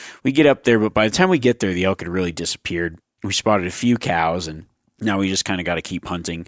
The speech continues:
around the rest of the day. So we keep working our way up the mountain and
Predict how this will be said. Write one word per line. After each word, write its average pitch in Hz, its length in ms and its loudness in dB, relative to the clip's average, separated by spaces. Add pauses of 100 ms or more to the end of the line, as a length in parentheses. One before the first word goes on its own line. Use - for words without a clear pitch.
around 85 340 0
the 71 100 -8
rest 69 300 -6
of 78 60 -8
the 78 80 -8
day. 76 240 -4
So 92 340 0 (680)
we - 100 0
keep - 300 2 (180)
working 117 360 4
our 113 100 6
way 98 220 4
up - 140 -2
the 98 80 -6
mountain 90 480 -2
and 82 280 -10